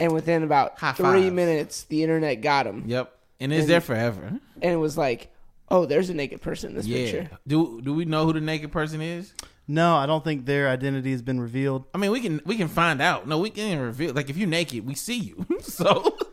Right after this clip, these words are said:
Speaker 3: See everything.
Speaker 2: you see everything. We're like, "Uh, that's such and such."
Speaker 3: I just wanna know who's the first person to catch it. 'Cause there had to be a couple people that are like, "Did I see a naked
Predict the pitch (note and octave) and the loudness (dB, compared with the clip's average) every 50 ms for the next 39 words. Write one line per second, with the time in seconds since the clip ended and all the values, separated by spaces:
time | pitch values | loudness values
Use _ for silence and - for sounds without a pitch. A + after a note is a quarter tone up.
0 | - - - - C3+ A#2+ A#2 D3 D#3+ D#3 C#3 - - A2+ - B3 - - G#3+ F#3+ | -14 -20 -18 -12 -12 -6 -4 -4 -4 -4 -6 -8 -10 -8 -4 -2 4 4 6 6
1 | G#3+ A3 G3 E3 D3+ D3+ C#3+ C#3 D#3+ E3+ E3 D3+ C#3 B2+ B2 A#2 - D3+ D3+ D3+ | 6 4 2 2 2 0 0 0 0 0 0 0 -2 -2 -6 -10 -8 -4 -2 -2
2 | C#3+ C#3+ E3 D3+ D3+ D#3 - - - F3 F3 - A#2+ A#2+ - A#2 G2 D#2+ - - | -2 -2 -2 -4 -4 -4 -6 -4 -2 -2 -2 -4 -8 -6 -6 -6 -6 -6 -10 -12
3 | - - A3 C#4 C#4 C4+ C4 B3 A3+ A3 G3+ F#3+ F#3 E3 D#3+ D#3 - F#3 E3+ D3+ | -6 -2 -2 0 2 2 2 2 2 2 4 2 2 0 -2 -2 0 0 0 0
4 | - - F3 D#3 C#3+ - - B2+ A#2+ - - C3+ B2 - - F#2+ - _ _ _ | -2 -4 -4 -4 -4 -4 -4 -6 -6 -2 -4 -4 -4 -4 -10 -18 -18 _ _ _
5 | _ _ _ _ _ _ _ - - E3+ F#3+ - E3+ D#3+ D#3+ F#3 D#3+ - - F3 | _ _ _ _ _ _ _ -4 -2 4 6 6 6 6 6 2 2 4 4 2
6 | E3+ D#3+ D3 - C#3+ C3 B2+ B2+ B2 A#2+ A2+ A2 C3+ F3 G#3+ A#3+ - - A#3 G#3 | 2 2 0 -2 -2 -2 0 -2 -4 -4 -6 -10 -10 -10 -10 -12 -12 -12 -12 -12
7 | G3 G3+ G#3 G#3+ - A#3+ | -12 -12 -14 -14 -16 -18